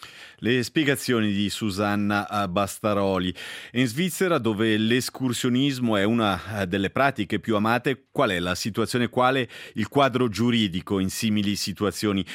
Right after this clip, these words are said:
e quali sono gli elementi a cui fare attenzione prima di pianificare un'escursione?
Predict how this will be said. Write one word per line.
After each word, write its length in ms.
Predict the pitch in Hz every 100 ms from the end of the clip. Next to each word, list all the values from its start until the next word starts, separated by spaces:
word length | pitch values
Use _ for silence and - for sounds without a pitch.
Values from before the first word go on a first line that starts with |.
| -
e 80 | 113
quali 400 | 117 139 110 101
sono 420 | - 127 117 104
gli 140 | 92 101
elementi 760 | 104 113 131 135 - 135 131
a 140 | - 101
cui 160 | 123
fare 160 | 107 120
attenzione 460 | 135 110 98 160 90
prima 320 | 104 98 92
di 140 | 90
pianificare 800 | - 92 92 92 87 95 92 101
un'escursione? 800 | - 104 95 - 92 - 95 85